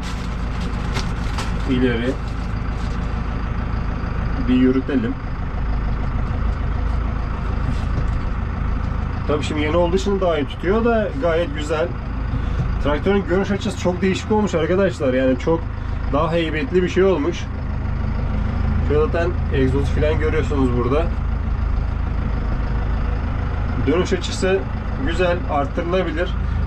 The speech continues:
Bunların biliyorsunuz sonradan dönüş açıları arttırılabiliyor. Shuttle'ı şu an gayet yumuşak ama elektronik değil arkadaşlar. Yani elektronik shuttle'la kıyaslamayın.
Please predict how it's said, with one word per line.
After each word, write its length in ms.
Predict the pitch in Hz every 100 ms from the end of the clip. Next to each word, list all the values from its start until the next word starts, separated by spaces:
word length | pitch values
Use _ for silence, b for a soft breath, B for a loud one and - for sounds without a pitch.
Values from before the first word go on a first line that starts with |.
| - - - - -
Bunların 460 | 131 151 170 175 165
biliyorsunuz 340 | 175 175 175
sonradan 340 | - 147 156 156 131
dönüş 200 | 127 147
açıları 380 | 160 - 143 139
arttırılabiliyor. 720 | 143 - 143 143 143 - 135 135 - - - - - - - - - - - - - - - - - - - - - - - - - - - -
Shuttle'ı 560 | - 160 - 175 190 196 - - - - - -
şu 120 | - 160
an 120 | 160
gayet 420 | 170 175 180 190 - - - - - -
yumuşak 480 | 190 190 190 190
ama 320 | 151 160 190 165
elektronik 600 | 165 180 185 180 170 143
değil 200 | 165 175
arkadaşlar. 560 | 151 135 123 139 160 - - - - - - - - - - - - - - - - -
Yani 160 | 135 131
elektronik 560 | 139 151 139 139 151 143
shuttle'la 420 | 143 - 143 131
kıyaslamayın. 600 | 143 131 120 123 135 135